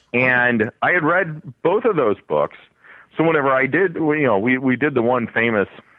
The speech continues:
uh, uh, you know, podcast where we didn't talk wrestling at all. We did another one where we did talk about wrestling, and, and I had read the book.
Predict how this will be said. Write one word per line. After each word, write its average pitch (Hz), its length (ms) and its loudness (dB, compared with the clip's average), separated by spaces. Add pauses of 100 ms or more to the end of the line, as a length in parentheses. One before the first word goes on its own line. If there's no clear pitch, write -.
(280)
uh, 101 40 -4
uh, 80 440 0 (640)
you 85 720 -4
know, 90 80 4
podcast 98 580 0
where 127 140 -2
we 110 120 -2
didn't 104 180 -4
talk 92 220 -4
wrestling 98 400 -4
at 90 60 -4
all. 143 340 -2
We 151 80 0
did 156 160 0
another 131 300 0
one 113 240 0
where 110 180 0
we 120 80 0
did 240 160 -2
talk 151 160 0
about 95 160 0
wrestling, 143 420 -2
and, 147 120 -2
and 127 380 0
I 107 160 0
had 117 160 -2
read 95 380 -2 (220)
the 107 60 -6
book. 151 420 -2